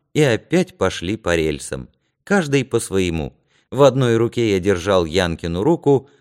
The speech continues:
а в другой сжимал Юркину монетку. И всё время помнил, что где-то далеко от нас также шагают Юрка и Глеб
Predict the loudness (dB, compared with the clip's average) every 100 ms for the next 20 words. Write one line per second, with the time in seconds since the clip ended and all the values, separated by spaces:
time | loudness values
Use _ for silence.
0 | -4 -4 -2 0 0 2 2 0 -4 -2
1 | 0 -2 -2 -6 -6 -8 -6 -4 -4 -4
2 | -4 -6 -12 -14 _ _ _ -4 -4 -2
3 | -2 0 -2 -2 -4 -4 2 4 4 0
4 | -4 -6 -6 -6 -6 -2 0 0 -2 0
5 | 0 2 4 4 2 -2 0 0 -2 -8
6 | _ _ _ -2 0 0 -4 -4 -2 0
7 | 2 2 -2 -4 0 0 0 -2 -2 -4
8 | -4 0 2 0